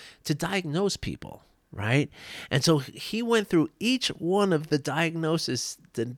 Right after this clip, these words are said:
diagnoses in, in this book, big fat book this thing is,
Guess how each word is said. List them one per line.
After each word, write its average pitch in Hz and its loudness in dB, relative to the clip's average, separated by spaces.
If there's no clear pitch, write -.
diagnoses 147 2
in, 135 2
in 135 -2
this 127 0
book, 196 4
big 170 -6
fat - -8
book 170 6
this 139 2
thing 135 0
is, 113 -4